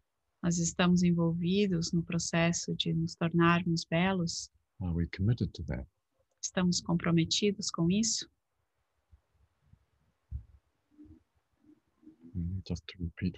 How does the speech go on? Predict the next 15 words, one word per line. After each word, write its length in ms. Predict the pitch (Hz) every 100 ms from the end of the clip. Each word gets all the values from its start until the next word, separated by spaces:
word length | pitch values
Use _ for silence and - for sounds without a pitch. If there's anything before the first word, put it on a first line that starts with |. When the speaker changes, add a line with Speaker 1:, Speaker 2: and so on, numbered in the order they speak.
| -
Speaker 2:
for 160 | 78
you, 300 | 87 82 85
is 180 | 80 -
our 220 | 82 82
own 200 | 87 85 80
gesture 500 | 95 110 - 98 87
towards 380 | - 87 85 -
ourself. 560 | 82 80 - 113 82 71 _ _ _ _ _ _ _ _
Speaker 1:
E 40 | 180
apenas 440 | 180 180 175 175
repetindo, 920 | 185 175 180 - - 208 220 175 160 - _ _ _ -
é 100 | 180
o 60 | 170
nosso 360 | 170 170 - - _ _ _ _
gesto 840 | - 175 175 185 196 - - 165